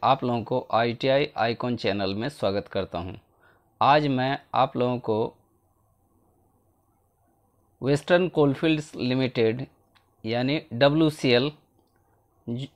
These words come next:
में यानी कोल इंडिया में ट्रेड अप्रेंटिस की वैकेंसी निकली हुई है, जिसके बारे में मैं बताने जा रहा हूं।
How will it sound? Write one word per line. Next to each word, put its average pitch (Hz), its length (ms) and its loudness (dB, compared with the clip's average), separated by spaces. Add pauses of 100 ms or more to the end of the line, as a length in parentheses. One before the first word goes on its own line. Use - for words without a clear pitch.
(180)
में 131 380 2 (600)
यानी 131 320 0 (160)
कोल 160 220 6
इंडिया 123 280 4
में 107 240 -4 (600)
ट्रेड 175 280 4 (120)
अप्रेंटिस 147 560 0
की 139 280 0 (580)
वैकेंसी 139 460 2
निकली 120 280 0
हुई 101 160 0
है, 127 160 -4 (160)
जिसके 135 340 -2
बारे 110 240 2
में 101 120 -4
मैं 110 240 -6 (220)
बताने 101 360 -2
जा 87 140 2
रहा 87 120 -4
हूं। 104 100 -12